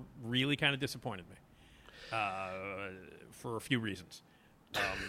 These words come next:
<laughs> I wasn't crazy about the, because the, the, the whole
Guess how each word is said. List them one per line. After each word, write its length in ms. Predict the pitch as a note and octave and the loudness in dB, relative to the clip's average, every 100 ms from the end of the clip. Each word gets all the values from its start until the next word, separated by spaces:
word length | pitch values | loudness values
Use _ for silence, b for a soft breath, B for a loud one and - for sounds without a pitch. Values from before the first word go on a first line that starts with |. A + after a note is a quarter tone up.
| F#2+ B | -8 B
<laughs> 400 | B - - A#2+ | B -20 -2 2
I 100 | A#2+ | 6
wasn't 340 | C3 C3 D#3 | 6 6 4
crazy 360 | - D3 C3 C#3+ | 6 6 8 6
about 280 | C3+ C3 | 8 6
the, 260 | D3 C3 B2+ - B2 | 6 6 4 0 -16
because 340 | - C#3+ C3 B2 | -10 -2 0 0
the, 120 | D3+ C3 | 0 0
the, 160 | D#3+ | 2
the 120 | D3 D3 | 4 4
whole 580 | - A3 A#3 G#3+ F#3+ | 8 10 10 8 2